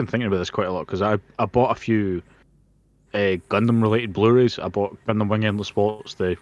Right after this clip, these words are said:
Gundam Wing movie on Blu-ray. I bought, uh, Gundam Thunderbolt December Sky, 'cause I've been wanting to get into that show.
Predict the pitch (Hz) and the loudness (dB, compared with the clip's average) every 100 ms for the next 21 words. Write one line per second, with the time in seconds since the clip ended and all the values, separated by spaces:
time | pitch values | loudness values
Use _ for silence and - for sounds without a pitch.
0 | - 104 101 104 104 104 104 95 98 101 | -4 -2 0 0 0 2 2 0 0 0
1 | 101 - - - _ - - 104 101 - | 0 -4 -18 -20 _ -6 0 2 2 -2
2 | - _ _ - 101 95 92 120 113 - | -12 _ _ -6 -2 -2 2 2 2 0
3 | 110 120 107 120 - 107 - 107 98 - | 2 2 2 0 0 -6 -2 -2 -2 -2
4 | 104 107 - 95 90 95 120 104 101 104 | 0 0 -2 -4 -2 -2 -2 -4 -4 -4
5 | 101 95 107 - 117 113 | -6 -2 -4 -2 0 -2